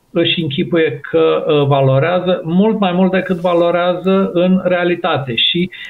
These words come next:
uh, mai ales în, uh, în ultimii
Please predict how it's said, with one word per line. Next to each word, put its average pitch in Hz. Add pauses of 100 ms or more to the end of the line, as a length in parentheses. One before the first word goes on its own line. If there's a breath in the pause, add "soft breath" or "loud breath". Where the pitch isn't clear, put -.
(160 loud breath)
uh, 143 (200)
mai 175
ales 170 (220)
în, 160
uh, 147 (480 loud breath)
în 143
ultimii 156